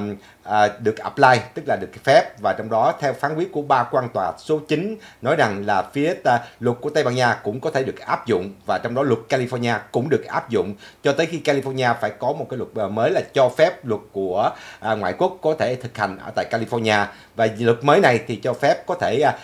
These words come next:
à, có hiệu lực ngay lập tức, và trong đó giúp cho những gia đình của người Do Thái có thể thu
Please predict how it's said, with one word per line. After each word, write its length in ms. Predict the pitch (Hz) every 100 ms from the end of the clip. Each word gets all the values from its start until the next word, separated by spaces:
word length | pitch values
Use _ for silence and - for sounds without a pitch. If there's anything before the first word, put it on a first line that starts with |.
| -
à, 200 | 107 107 104 -
có 220 | 147 139
hiệu 120 | 110 110
lực 160 | 104
ngay 140 | 123 196
lập 140 | -
tức, 220 | 180 196 - -
và 220 | 95 90 -
trong 120 | 117
đó 300 | 110 135 175 - -
giúp 180 | 139 - - -
cho 160 | 143 131
những 320 | 104 120 139
gia 160 | 143
đình 220 | 135 98 87
của 120 | 117
người 160 | 107
Do 80 | 101 110
Thái 200 | 101 127
có 120 | -
thể 120 | 107 -
thu 140 | 143